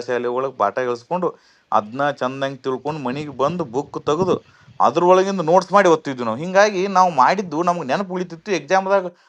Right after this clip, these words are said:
ಹೋಗಿ ಬರಿತಿದ್ವಿ, ಅವ್ರ್ ನೆನಪು ಉಳಿತಿತ್ತು. ಈಗ ಹೆಂಗಾಗೈತಿ ಅಂದ್ರೆ ಅವ್ರು ಒದರಾಡಿ ಕ್ಲಾಸು ಮಾಡ್ತಾರೆ YouTube-ದಾಗ.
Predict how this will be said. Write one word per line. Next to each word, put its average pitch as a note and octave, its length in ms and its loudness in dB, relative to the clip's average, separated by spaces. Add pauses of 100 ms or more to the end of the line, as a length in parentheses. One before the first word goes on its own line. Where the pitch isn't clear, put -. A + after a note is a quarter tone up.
(160)
ಹೋಗಿ F#3 160 0
ಬರಿತಿದ್ವಿ, F3 600 -2
ಅವ್ರ್ F3+ 140 4
ನೆನಪು F3 280 -4
ಉಳಿತಿತ್ತು. D3+ 340 -10
ಈಗ F3 160 -8
ಹೆಂಗಾಗೈತಿ F#3 420 0
ಅಂದ್ರೆ C3 240 -2 (1160)
ಅವ್ರು E3 280 6 (160)
ಒದರಾಡಿ D3+ 400 6
ಕ್ಲಾಸು D#3 340 4
ಮಾಡ್ತಾರೆ F3 380 4
YouTube-ದಾಗ. C3+ 460 2